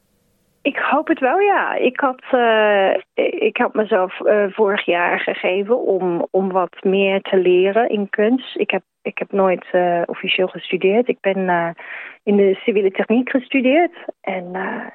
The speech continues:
niet met kunst of zo. Dus ik heb wat, eh, online, ehm, courses gedaan en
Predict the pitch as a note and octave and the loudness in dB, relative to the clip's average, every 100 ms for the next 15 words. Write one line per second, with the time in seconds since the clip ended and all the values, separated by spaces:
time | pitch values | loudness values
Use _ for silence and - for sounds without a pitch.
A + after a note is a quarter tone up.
0 | _ G#3 A3 - D#3 - - B3 D#4 - | _ 0 0 -2 -8 -10 -2 -2 -2 -6
1 | - B3+ - D4 F4+ - - - - - | -6 -4 0 0 -2 -8 -14 -14 -16 -20
2 | - - G#3 G3 G#3+ G3+ G3 - - F3 | -20 -4 -2 0 -2 0 -2 -4 -2 0
3 | - A3 G#3+ G3 F#3+ F#3 F#3+ F#3 _ - | 0 0 0 2 2 0 -2 -8 _ -4
4 | E3+ D#3 D3+ D3 G#3+ - - _ _ - | 0 0 0 -2 -4 -10 -16 _ _ -2
5 | C#4 C#4 C#4 - C4+ C#4 C#4 C#4+ B3+ - | -2 0 -2 0 0 2 2 2 0 -6
6 | - _ _ F3 E3+ E3 F3 D#3 | -20 _ _ 2 2 2 -2 -8